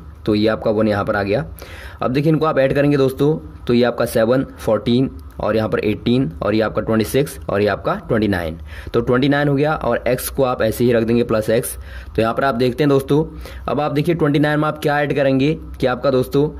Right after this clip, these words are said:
नौ से पूरा का पूरा नाइन से दोस्तों divide हो जाए। तो easily आपको पता लग गया दोस्तों, यहाँ पर आप सेवन को ऐड करेंगे, यदि आप सेवन को ऐड करेंगे तो आपका थर्टी सिक्स आएगा,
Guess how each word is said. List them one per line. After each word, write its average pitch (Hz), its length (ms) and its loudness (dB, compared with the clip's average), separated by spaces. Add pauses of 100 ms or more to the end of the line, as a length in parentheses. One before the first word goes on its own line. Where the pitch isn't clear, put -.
(220)
नौ 117 220 4
से 139 200 0
पूरा 120 260 0
का 123 120 0
पूरा 123 360 0
नाइन 110 240 0
से 120 140 0
दोस्तों 117 320 0 (180)
divide 113 320 2
हो 98 100 2
जाए। 82 280 -2 (480)
तो 117 120 4
easily 143 320 2
आपको 151 200 0
पता 143 180 2
लग 143 120 4
गया 139 140 4
दोस्तों, 135 280 2
यहाँ 120 160 2
पर 123 120 0
आप 127 120 0
सेवन 117 280 2
को 117 160 2
ऐड 110 100 0
करेंगे, 117 360 4 (400)
यदि 113 140 4
आप 123 140 2
सेवन 123 240 2
को 131 100 2
ऐड 123 120 2
करेंगे 131 200 4
तो 131 100 2
आपका 123 200 0
थर्टी 117 200 2
सिक्स 131 260 0
आएगा, 123 320 0